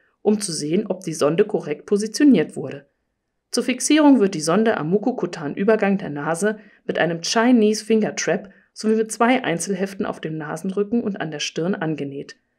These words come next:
Alternativ kann ein Gewebekleber verwendet werden. Dieser kann allerdings zum Verlust des Fells und der Haut beim Entfernen der Sonde führen. Zum Schutz der Sonde sollte das Tier einen Halskragen tragen.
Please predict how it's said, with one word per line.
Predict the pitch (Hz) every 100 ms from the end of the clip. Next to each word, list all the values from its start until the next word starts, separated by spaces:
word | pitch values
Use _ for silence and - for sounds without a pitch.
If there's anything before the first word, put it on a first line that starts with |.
| _ _ _
Alternativ | 233 226 147 - 208 214
kann | 233
ein | - 233
Gewebekleber | 247 208 196 196 - 165 151
verwendet | 147 151 156 156 160 -
werden. | 151 147 147 _ _ _ _
Dieser | 180 180 185
kann | 185 196
allerdings | - 185 190 202
zum | 190 180
Verlust | 170 175 -
des | 165
Fells | - 156 202 -
und | 226 233
der | 214
Haut | 170 180 - -
beim | 208 226
Entfernen | 240 - 156 156 185
der | 226
Sonde | 175 160 151
führen. | - 151 147 147 - _ _ _ _ _ -
Zum | 226
Schutz | - 226 -
der | 262
Sonde | 254 254 247
sollte | 202 185 202
das | 160 -
Tier | - 214
einen | 214 220
Halskragen | 170 165 - - 160 156
tragen. | 151 151 151 156 -